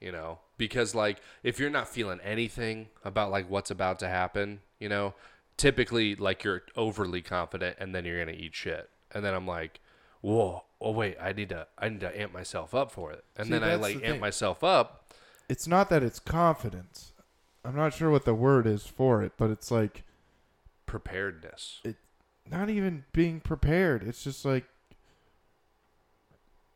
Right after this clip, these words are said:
Speaker 2: comfortability.
Speaker 1: Mm-hmm.
Speaker 2: Just being comfortable on stage.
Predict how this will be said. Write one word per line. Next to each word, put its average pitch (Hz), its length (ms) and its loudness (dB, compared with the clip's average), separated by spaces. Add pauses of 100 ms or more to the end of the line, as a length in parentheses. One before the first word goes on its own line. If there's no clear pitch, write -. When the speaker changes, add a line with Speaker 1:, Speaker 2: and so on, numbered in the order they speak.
(1160)
Speaker 2:
comfortability. 156 800 6 (460)
Speaker 1:
Mm-hmm. 104 260 -10 (800)
Speaker 2:
Just 131 220 -6
being 143 400 6
comfortable 123 640 2
on 107 300 -2
stage. - 720 -6